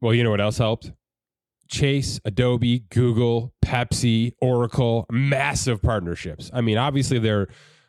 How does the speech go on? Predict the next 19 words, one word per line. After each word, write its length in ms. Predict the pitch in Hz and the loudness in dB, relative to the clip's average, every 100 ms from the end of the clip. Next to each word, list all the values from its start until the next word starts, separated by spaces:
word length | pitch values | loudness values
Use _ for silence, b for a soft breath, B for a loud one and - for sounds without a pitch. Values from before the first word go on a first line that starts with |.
| b | b
they 120 | - 120 | 0 2
are 120 | 101 | 2
located 640 | 98 117 110 139 123 123 | 2 0 0 0 2 2
where, 380 | 101 104 101 - | 2 2 2 0
<laughs> 40 | |
you 360 | 160 131 110 98 | 0 -2 0 0
know, 160 | 104 98 | 2 2
all 220 | 113 117 | 0 0
the 100 | 107 | 0
big 200 | 113 104 | 0 0
boys 260 | 104 107 101 | 2 2 0
kinda 220 | 113 82 | 0 -2
sit 340 | - 113 127 | -2 -2 -2
in 60 | 123 | -2
terms 260 | 139 131 | -2 -2
of 40 | 123 | -2
the 80 | 127 | -2
partnerships, 640 | 135 131 135 - 139 - | -2 0 -2 -2 -2 -4
but 300 | 85 95 90 | -2 -2 -4